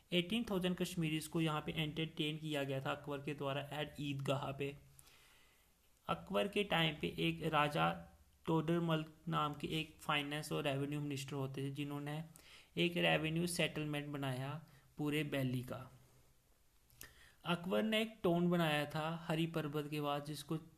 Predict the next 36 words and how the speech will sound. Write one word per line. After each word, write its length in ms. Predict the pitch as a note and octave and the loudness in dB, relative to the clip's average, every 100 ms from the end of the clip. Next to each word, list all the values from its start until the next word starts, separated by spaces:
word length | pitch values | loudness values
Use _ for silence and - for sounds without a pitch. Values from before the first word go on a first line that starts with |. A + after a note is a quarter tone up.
| - - | -16 -8
जिसका 300 | D3+ D3 E3 | -6 -4 -2
नाम 260 | D#3 D3 C#3+ | -2 -2 -4
रखा 240 | C#3+ C#3 | -4 -4
उन्होंने, 340 | C#3 C#3 D#3 D#3+ | -4 -4 -4 -4
जिसको 320 | D#3 - F3 | -6 -2 0
नगर 560 | F3 E3+ E3 D#3+ F3+ | 0 2 4 4 6
मगर 320 | F#3 E3+ E3 D#3+ | 6 6 4 2
के 120 | E3 | 2
नाम 240 | D#3 D3 | 2 0
से 140 | C#3 C#3+ | -2 -2
जाना 300 | C#3 C3+ C3+ | 0 0 0
जाता 260 | C3 C3 | -2 -6
था 160 | C3+ D#3 E3 - - - - - | -6 -6 -8 -14 -20 -20 -14 -2
और 100 | F3 | 2
जिसके 360 | F3 F#3 F#3 | 4 2 4
अराउंड 340 | G3+ G3 F#3 F3+ | 4 6 6 4
उन्होंने 260 | F3 F3 F3 | 4 4 2
पूरे 240 | F3 E3+ E3+ | 2 2 2
क्या 220 | E3 E3 | 2 2
बनाई, 320 | E3 D#3+ D#3+ | 2 2 0
एक 300 | E3+ E3+ E3+ | 0 0 0
वॉल 280 | D3+ C3+ C3 | 0 2 2
बना 300 | B2+ C3 B2 | 0 -2 -2
दी। 200 | A#2+ C3+ C3+ - - _ _ _ _ _ _ - - _ _ _ - - | -4 -6 -8 -12 -20 _ _ _ _ _ _ -20 -20 _ _ _ -18 -8
द 260 | E3+ - - - - | -6 -6 -8 -14 0
अकबर 420 | E3 E3 F3 F#3+ | 2 2 2 4
जो 200 | G3 G3 | 4 4
थे 260 | F3+ E3 E3+ | 2 0 -2
उन्होंने 640 | F3 - E3 E3+ F3 E3+ | -4 -2 0 2 2 2
वैली 400 | E3 D#3+ D#3 D#3+ | 2 4 4 4
में 240 | E3 D#3 D#3+ - - _ - | 2 2 -4 -8 -20 _ -6
तीन 280 | D#3+ E3 F#3 | 0 2 4
बार 200 | F3+ F3 | 6 6
विजिट 380 | D#3 C#3+ D3+ - | 4 2 0 -2
किया 200 | C#3+ C3 | -2 -2
था 180 | C3 C#3+ | -4 -6